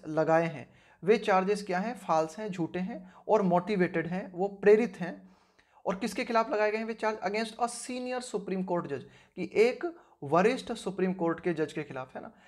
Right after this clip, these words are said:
as well as, साथ ही साथ, those in the high court, कि भाई एक सीनियर सुप्रीम कोर्ट के जज के खिलाफ,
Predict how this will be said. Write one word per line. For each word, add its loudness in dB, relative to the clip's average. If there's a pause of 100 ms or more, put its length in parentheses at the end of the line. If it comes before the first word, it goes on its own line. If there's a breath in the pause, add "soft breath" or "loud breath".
(220 loud breath)
as 6
well 6
as, -2
साथ 2
ही 0
साथ, -4 (320 soft breath)
those 6
in -4
the 2
high 0 (100)
court, -12
कि -12
भाई -6 (800 soft breath)
एक 6
सीनियर -2
सुप्रीम -4
कोर्ट 0
के 0
जज 0
के -4
खिलाफ, -8